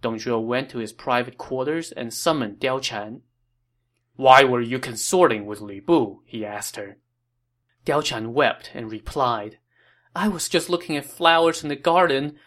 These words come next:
when Lu Bu suddenly appeared. I was startled and tried to leave, but he said, 'I'm the prime minister's son, there's no need to avoid me.'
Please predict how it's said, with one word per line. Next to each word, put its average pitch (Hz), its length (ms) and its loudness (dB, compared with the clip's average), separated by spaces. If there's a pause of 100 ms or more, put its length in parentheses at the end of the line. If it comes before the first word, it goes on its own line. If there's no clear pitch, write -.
(100)
when 151 220 0
Lu 139 220 -4
Bu 175 180 -2
suddenly 151 560 0
appeared. 135 600 -4 (380)
I 175 80 0
was 185 180 -2
startled 147 640 4
and 131 100 -4
tried 160 280 -12
to 147 80 -8
leave, 143 420 -6 (180)
but 143 120 -6
he 143 120 -4
said, 139 400 2 (400)
'I'm 147 180 2
the 123 80 -4
prime 123 360 -2
minister's 147 560 -4
son, 113 420 0
there's 127 320 -4
no 165 200 -2
need 151 340 -2
to 147 120 -2
avoid 147 420 6
me.' 120 340 -6